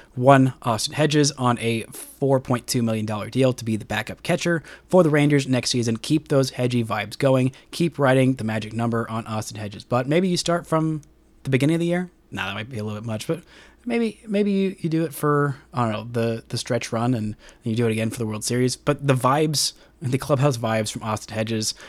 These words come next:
were, I, I'm pretty darn sure, absolutely essential to the Rangers winning it all. Not to mention how well he works with the pitching staff, and if you do, when, when you, when you do need to give Jonah Heim the occasional day off, you don't even have a little bit of a slip up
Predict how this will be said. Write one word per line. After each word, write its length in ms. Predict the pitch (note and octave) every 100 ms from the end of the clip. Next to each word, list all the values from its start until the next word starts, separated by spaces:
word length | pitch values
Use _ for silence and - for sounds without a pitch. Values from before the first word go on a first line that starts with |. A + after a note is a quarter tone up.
| - -
were, 240 | A#2 A2 -
I, 120 | A#2+
I'm 180 | B2+ C3
pretty 200 | D3 C#3
darn 180 | B2 A2+
sure, 240 | A#2 G#2+
absolutely 420 | A2 A2+ - G#2+
essential 420 | G2+ A2+ A#2+ B2 A2+
to 100 | A#2+
the 80 | A2
Rangers 400 | G#2 A2+ G#2+ G#2+
winning 200 | G#2 G#2
it 60 |
all. 300 | B2 D3 C#3+ - - - D#3
Not 140 | D#3+
to 60 | D3
mention 340 | D3 C#3+ C#3+
how 240 | B2 C3+
well 140 | C3 B2
he 100 | B2
works 320 | A#2+ A2+ -
with 200 | G#2+ -
the 80 | -
pitching 280 | D#3+ D#3 E3
staff, 400 | - D#3 D#3 -
and 320 | B2+ A2 A2
if 160 | A#2 A2+
you 100 | G#2+
do, 360 | B2 C#3 C#3+ - -
when, 180 | A#2 -
when 140 | A#2
you, 160 | A2+ A2
when 240 | C3 E3+ D#3+
you 100 | A2
do 320 | B2 G#2 A#2 -
need 100 | B2+
to 80 | A#2
give 220 | A#2 G#2+
Jonah 260 | - G#2+ G#2+
Heim 300 | G#2+ G#2+ G#2
the 80 | G#2
occasional 380 | - G#2 F#2+ G#2+
day 160 | A2+
off, 260 | D#3+ D#3+ - - - - -
you 180 | A#2+ D#3
don't 160 | F3+
even 220 | D#3 D#3
have 480 | A#2 C3 C3 B2+ B2+
a 200 | - A2+
little 440 | G#2+ G#2+ A2 C3+ B2
bit 180 | G#2+ G#2+
of 120 | A2
a 80 | G2+
slip 260 | - G#2+
up 240 | A2 G2+